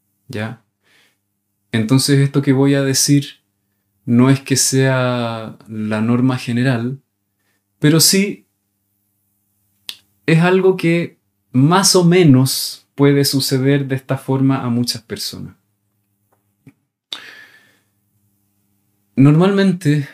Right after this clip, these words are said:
cuando tenemos adicciones a la comida, hay también acompañado junto a eso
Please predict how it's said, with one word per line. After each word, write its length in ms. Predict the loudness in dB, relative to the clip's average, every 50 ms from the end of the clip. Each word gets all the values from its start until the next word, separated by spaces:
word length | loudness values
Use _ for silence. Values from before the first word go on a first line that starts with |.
| -20 -20 _ _ -8
cuando 480 | -6 -4 -4 -4 -4 -6 -6 -6 -6
tenemos 420 | -6 -2 0 0 0 0 0 0 -2
adicciones 600 | -2 -2 -4 -4 -6 -4 -2 0 0 0 -2 -2
a 100 | -4 -4
la 160 | -4 -6 -6
comida, 560 | -6 -4 -4 -2 -2 -4 -6 -6 -10 -12 -16 _ _ _ _ _ _ _ _ _ _ _ _ _ _ _ _ _ _ -20 _ _ _ _ _ _ _ _ _ _ _ _ _ _ _ _ _ _ _ _ _ _ _ _ _ _ _ _ _ _ _ _ _ _ _ _ _ _ _ _ _ _ _ _ _ _ -6
hay 240 | -2 0 2 2 2
también 800 | 2 0 0 0 2 2 2 2 2 0 -2 -4 -6 -10 _ _ _ _ _ _ -8
acompañado 800 | -6 -4 0 0 0 0 0 -2 0 0 0 0 0 0 -2
junto 360 | -2 -2 0 0 0 -2 -4 -4
a 80 | -4
eso 480 | -4 -4 -4 -6 -6 -6 -8 -10 _